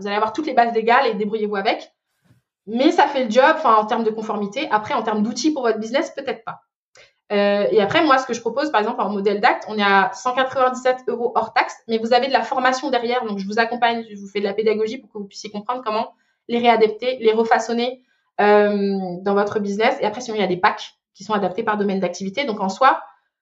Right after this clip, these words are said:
vous allez pas, euh, être perdu si vous prenez des modèles d'acte, en tout cas dans mon cas de figure, parce que je suis formatrice aussi, donc je suis là pour vous accompagner, je vous laisse pas juste avec le modèle. Et, euh,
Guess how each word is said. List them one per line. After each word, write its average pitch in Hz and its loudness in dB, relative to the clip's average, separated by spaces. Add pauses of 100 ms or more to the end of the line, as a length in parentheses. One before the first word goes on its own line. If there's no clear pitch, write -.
(520)
vous 226 -2
allez 247 6
pas, 285 8
euh, 226 6
être 220 -2
perdu 262 0 (180)
si - -10
vous 247 -8
prenez 240 0
des 240 -2
modèles 214 2
d'acte, 233 2
en 214 -8
tout - -14
cas 208 0 (120)
dans 214 2
mon 233 0
cas 233 2
de 226 -4
figure, 254 -4
parce 220 2
que - -6
je 208 -4
suis - -8
formatrice 214 0
aussi, 233 -8
donc 196 -4
je - -10
suis - -8
là 214 4
pour 208 -4
vous 196 0
accompagner, 202 -2
je 208 -20
vous 208 -8
laisse 196 0
pas 220 2
juste 226 -2
avec 196 -2
le 208 -4
modèle. 196 0 (720)
Et, 220 8
euh, 196 6